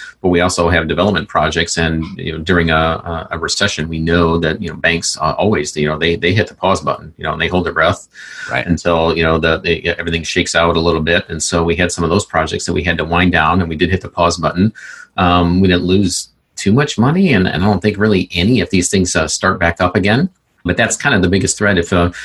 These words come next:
Speaker 1: I think in the industry, if there's folks that are nothing but developers, and there's a lot of folks that are merchant developers, they don't own or operate anything. You know, they're just, they build for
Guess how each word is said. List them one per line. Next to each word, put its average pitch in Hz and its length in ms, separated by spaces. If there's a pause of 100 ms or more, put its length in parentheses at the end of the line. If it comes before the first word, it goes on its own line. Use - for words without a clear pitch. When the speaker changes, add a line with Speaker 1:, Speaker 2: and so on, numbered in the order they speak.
(200)
Speaker 1:
I 98 60
think 98 140
in 92 80
the 90 100
industry, 90 440
if 85 80
there's 87 180
folks - 220
that 87 100
are 80 100
nothing 85 360
but 92 180
developers, 82 520
and 127 100
there's 104 120
a 101 60
lot 90 100
of - 80
folks 92 180
that 82 80
are 85 240
merchant 95 380
developers, - 520
they 92 80
don't 101 200
own 95 160
or 82 120
operate 82 300
anything. 90 440
You 78 80
know, 76 140
they're 87 160
just, - 360
they 90 140
build 92 340
for 90 560